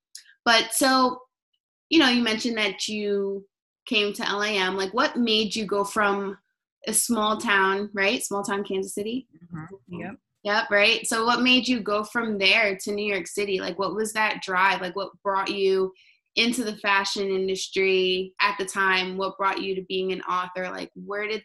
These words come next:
Speaker 1: that drive come from?
Speaker 2: Honestly, my sister.
Speaker 1: Yeah.
Speaker 2: And I tell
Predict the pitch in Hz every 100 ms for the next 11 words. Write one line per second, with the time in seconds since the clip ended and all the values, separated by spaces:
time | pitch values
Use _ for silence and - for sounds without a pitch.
0 | - 196 190 - 185 185 175 - - 180
1 | 185 - - - - 208 _ _ _ _
2 | _ _ _ _ _ _ _ - 202 240
3 | 233 320 294 214 - 185 - 220 277 277
4 | _ _ _ _ - - _ - 185 185
5 | 160 185 202